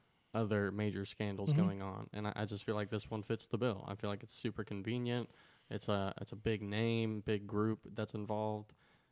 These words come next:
Speaker 1: and it's fundraising time. You know, I, I think B L M's gonna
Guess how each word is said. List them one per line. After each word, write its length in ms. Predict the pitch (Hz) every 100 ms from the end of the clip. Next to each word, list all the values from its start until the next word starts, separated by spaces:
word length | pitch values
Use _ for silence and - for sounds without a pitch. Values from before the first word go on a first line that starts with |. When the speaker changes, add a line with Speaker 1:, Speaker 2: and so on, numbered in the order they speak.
| _
Speaker 1:
and 560 | 104 104 98 95 95 98
it's 140 | 107 -
fundraising 580 | 127 123 101 98 104 107
time. 320 | 104 - 110 -
You 120 | 107 101
know, 60 |
I, 140 | 101 101
I 100 | -
think 300 | 104 107 101 - - 127
B 140 | 104 107
L 140 | 101
M's 160 | 104 104
gonna 200 | 104 98